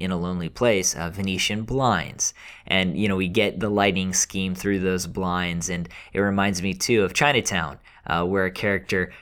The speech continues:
grabs the Venetian blind. So I love some of those little touches that kind of carry through, through,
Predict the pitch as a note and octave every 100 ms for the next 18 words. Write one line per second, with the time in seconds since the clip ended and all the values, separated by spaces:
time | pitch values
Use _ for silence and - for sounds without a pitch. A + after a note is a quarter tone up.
0 | - - A2 A2 A#2+ A#2 A#2+ G2+ - A2+
1 | F#2 G2+ G2 F2+ - E2+ F2+ E2+ E2+ A2+
2 | A2 C3 D3+ C#3+ B2+ - B2 G#2+ G2 G2+
3 | G#2+ - A2 G2+ F#2 F#2+ - F#2 E2+ -
4 | G2+ F#2+ F2+ F#2 F2 E2+ F2 E2+